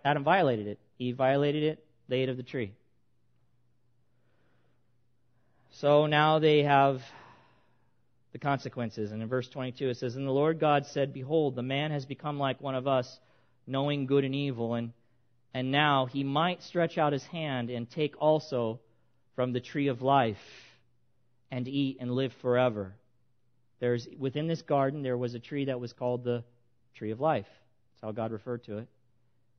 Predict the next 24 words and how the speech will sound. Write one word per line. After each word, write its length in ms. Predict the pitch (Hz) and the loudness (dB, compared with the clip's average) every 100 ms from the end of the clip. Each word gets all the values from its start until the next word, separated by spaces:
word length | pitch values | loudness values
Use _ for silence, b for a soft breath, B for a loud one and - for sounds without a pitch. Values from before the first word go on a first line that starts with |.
| _ _ _ _ | _ _ _ _
Therefore, 560 | 135 156 156 - 185 165 | 2 4 4 0 0 0
the 80 | 147 | 2
Lord 300 | 156 180 170 | 2 0 2
God 240 | 165 151 | 2 2
sent 240 | - 151 | -4 -10
him 180 | 139 143 | -8 -4
out 220 | 147 175 | -2 -2
from 160 | - 170 | -6 -8
the 80 | 160 | -2
Garden 320 | 143 143 165 | 0 0 -2
of 100 | 151 | -4
Eden. 300 | 120 135 160 _ _ _ _ _ _ _ _ - | -6 -6 -10 _ _ _ _ _ _ _ _ -20
He 80 | - | -10
kicked 260 | 165 - | -8 -6
him 140 | 165 147 | -4 -2
out. 260 | 135 - _ _ _ _ _ _ | -2 -4 _ _ _ _ _ _
He 40 | - | -14
prohibited 420 | 113 117 135 147 | -6 -4 -2 -4
him 120 | 151 | -6
from 160 | 156 135 | -6 -4
going 280 | 131 127 | -4 -2
there, 280 | 127 131 143 - _ _ _ _ _ _ | -4 -4 -6 -14 _ _ _ _ _ _
and 180 | 117 139 | -8 -4
Eve. 240 | 123 120 | -4 -4